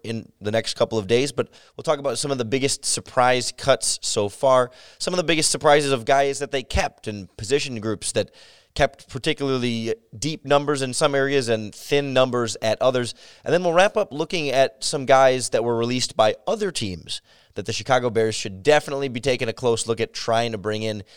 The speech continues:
either on the waiver wire or as potential veteran free agents to fill out where some needs might still exist on this Bears roster.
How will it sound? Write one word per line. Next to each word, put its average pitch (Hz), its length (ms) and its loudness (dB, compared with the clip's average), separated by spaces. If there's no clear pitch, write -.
either 110 200 0
on 104 80 2
the 98 60 -8
waiver 127 260 2
wire 117 300 4
or 107 220 0
as 98 320 -2
potential 104 640 -10
veteran 95 420 -2
free 117 260 -8
agents 147 380 -2
to 143 100 -4
fill 185 260 0
out 156 220 4
where 139 240 2
some 123 420 -6
needs 135 420 0
might 123 260 0
still 113 260 0
exist 101 540 0
on 107 280 0
this 101 440 0
Bears 156 480 0
roster. 92 460 -2